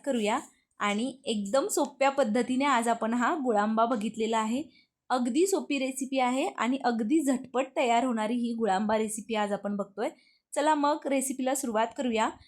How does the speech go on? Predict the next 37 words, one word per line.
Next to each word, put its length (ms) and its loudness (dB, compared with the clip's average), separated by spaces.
श्री 200 -2
स्वामी 340 0
समर्थ 360 0
सर्वांना. 540 0
त्यासाठी 320 0
बघा, 220 0
मी 140 0
इथे 180 -2
दोन 320 0
तोतापुरी 520 0
आंबे 260 0
घेतलेले 380 -2
आहेत. 240 0
आता 180 0
हे 160 2
स्वच्छ 420 -4
धुवून 460 0
घ्यायचे 320 0
आहेत 100 -2
आपल्याला. 400 -2
स्वच्छ 300 -6
धुवून 400 0
घेतल्यानंतर 720 -2
त्याचा 280 -2
देठ 280 0
काढून 280 0
टाकलाय 400 -4
आणि 160 -2
त्यानंतर 560 0
आपल्याला 420 0
जे 180 -4
पोटॅटोचं 800 -2
पील 180 0
काढण्यासाठीचं 800 0
जे 180 0
आपण 280 0
वापरतो, 640 -2